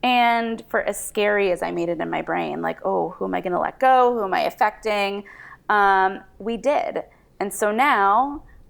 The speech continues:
I've let go of one of our contractors. I've cut back someone else's hours, and we've kind of flipped our, um, how we were selling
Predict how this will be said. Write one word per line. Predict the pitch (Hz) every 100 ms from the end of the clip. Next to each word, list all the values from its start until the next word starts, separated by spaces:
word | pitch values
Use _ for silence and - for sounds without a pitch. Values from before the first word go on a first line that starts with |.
| -
I've | 196 196 190 190 175 - _
let | - 185 175
go | - 208 214
of | 180
one | 170
of | 165
our | 165
contractors. | - 160 - 156 - 202 202
I've | 175 -
cut | - 196 -
back | 190 185 -
someone | - 185 175
else's | 175 180 175 160
hours, | - 277 208 185 180 185 180 - - - - -
and | 311 339 294 226 220 220 226 - - -
we've | 240 240
kind | 233 208
of | 196
flipped | - - 226 240 233 - - -
our, | 196 190 185 180 175 180 190 - - - - - -
um, | - 180 170 - - - -
how | 220 208
we | 214 190
were | 180 170 175 -
selling | - 180 202 277 381